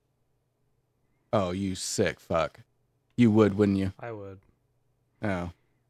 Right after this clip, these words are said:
Speaker 1: right. I would too. I'm with you. But that would be the place to
Speaker 2: I'm
Speaker 1: go
Speaker 2: with
Speaker 1: if
Speaker 2: her.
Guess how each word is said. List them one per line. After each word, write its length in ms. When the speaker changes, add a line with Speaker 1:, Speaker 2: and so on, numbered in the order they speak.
Speaker 1:
right. 260
I 100
would 200
too. 220
I'm 160
with 180
you. 160
But 220
that 120
would 100
be 100
the 100
place 280
to 100
Speaker 2:
I'm 40
Speaker 1:
go 200
Speaker 2:
with 100
Speaker 1:
if 80
Speaker 2:
her. 260